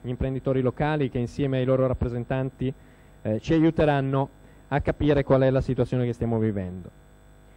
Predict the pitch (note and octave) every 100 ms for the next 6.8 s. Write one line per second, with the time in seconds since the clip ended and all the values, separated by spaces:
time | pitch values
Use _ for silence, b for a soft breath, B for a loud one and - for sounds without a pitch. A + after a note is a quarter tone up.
0 | b b - - - - - - - -
1 | E3+ F3 - G#3+ - - A3 G#3+ E3+ E3+
2 | D#3+ F#3 E3+ E3+ E3 - D#3 E3+ C#3 B2+
3 | C3+ C3+ C#3+ D3+ C#3+ C#3 C#3+ C3+ C#3+ C3
4 | A#2+ C3+ C3 - B2 A#2+ A#2 A#2+ A2+ -
5 | C#3+ C#3 B2+ D3 E3 D#3+ C#3 C#3+ D#3 E3
6 | - C#3+ C3+ C#3+ D#3 D3+ C#3+